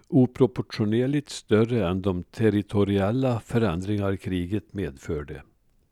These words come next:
De brända byarna fick några års skattebefrielse för att kunna återhämta sig,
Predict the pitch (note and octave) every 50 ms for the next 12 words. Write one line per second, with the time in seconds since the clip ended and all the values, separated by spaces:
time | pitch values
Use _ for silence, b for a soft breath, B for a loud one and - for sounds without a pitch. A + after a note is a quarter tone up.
0 | _ _ _ _ _ _ _ _ _ _ _ _ _ _ _ _ - A#2 A#2 A#2+
1 | A#2 C3+ D#3 D3 C3 B2 A#2 D#3 D3 B2 C#3 B2+ G#2+ G#2 G#2+ A2+ C3 B2 G#2 -
2 | - B2+ A2+ - - - A2 B2+ B2+ A2 G2+ A#2 A#2+ G#2+ G#2+ A2+ A2+ G2+ - -
3 | - - - - - - - F2 - - F#2 D#2 E2+ E2+ - - G#2 B2 C#3 D3
4 | B2+ F#2+ D#2+ - - - D2 - - F#2+ F2 D#2 - - - G2+ F#2 E2+ F2+ -
5 | - B2+ B2 A2 F#2+ - - F#2 D#2+ G#2 A#2 B2+ C3+ - - G2+ - - D#2 -
6 | A1 - D2+ -